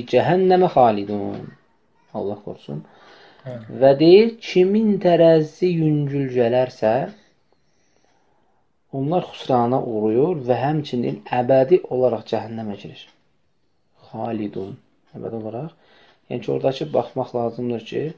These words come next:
Speaker 1: təbii ki, o böyük ehtimalla şək yoxdur, o kafirlərdir də. Çünki əbədi cəhənnəmlik kimlər üçündür? Müşriklər və kafirlər üçün.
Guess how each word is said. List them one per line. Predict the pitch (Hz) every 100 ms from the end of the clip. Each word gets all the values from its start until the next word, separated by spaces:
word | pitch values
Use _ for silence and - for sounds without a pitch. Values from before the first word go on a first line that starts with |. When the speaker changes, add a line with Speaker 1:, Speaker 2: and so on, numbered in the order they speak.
| _ _ _ _ _
Speaker 1:
təbii | - 113 131
ki, |
o | 127 127 - - _ -
böyük | - 131 123 - - - - - 120
ehtimalla | 117 127 120 110 113 160 180
şək | - 123 -
yoxdur, | 113 - 143
o | 135
kafirlərdir | - 117 - 120 120 104
də. | 131 160 _ _ _ _ _ _
Çünki | - 120 143
əbədi | 131 127 120 160 185 - _
cəhənnəmlik | - 123 123 120 131 135
kimlər | 123 131 123
üçündür? | - 104 131
Müşriklər | 127 - 117 - 123 117
və | 123 175 - _ _ _
kafirlər | - 104 - 95 -
üçün. | -